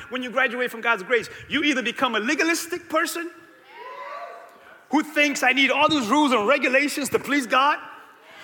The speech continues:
or you become an emotionalist where God is your feelings. He may be there, may not be there, depending on how you feel. But grace says, "No, I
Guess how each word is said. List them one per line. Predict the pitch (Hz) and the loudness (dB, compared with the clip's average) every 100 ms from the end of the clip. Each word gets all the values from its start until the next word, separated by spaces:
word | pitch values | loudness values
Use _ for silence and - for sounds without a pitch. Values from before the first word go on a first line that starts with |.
| - - | -14 0
or | 294 | 2
you | 302 | 2
become | 285 - 294 | 0 0 0
an | 262 | 0
emotionalist | 247 277 285 262 220 196 - - - - _ _ _ _ _ _ _ _ _ _ _ - - - - - - - - - - - | 2 2 2 -2 0 0 -2 -10 -16 -20 _ _ _ _ _ _ _ _ _ _ _ -20 -20 -20 -20 -20 -20 -20 -20 -20 -12 2
where | 285 269 214 | 4 4 2
God | 196 311 330 294 | 2 4 4 2
is | 226 | 0
your | 233 | -2
feelings. | - 330 277 208 165 - - - - - - - - - - - | 2 2 2 0 -4 -10 -12 -16 -20 -20 -20 -20 -20 -20 -20 -10
He | - 302 | 0 2
may | 285 | 4
be | 247 247 | 2 0
there, | 302 311 | 4 2
may | 302 285 | 2 0
not | 294 | 0
be | 285 | 2
there, | 294 | 2
depending | 226 277 269 285 | 2 -2 0 0
on | 262 | 0
how | 269 | 0
you | 247 | 0
feel. | 214 - 277 240 151 - - | -4 -4 0 0 -2 -10 -2
But | 262 214 | -2 0
grace | 247 311 - | 2 2 2
says, | 311 277 | 0 -2
"No, | 220 277 285 202 - - | -2 2 2 2 -6 -6
I | 247 302 330 | 2 4 2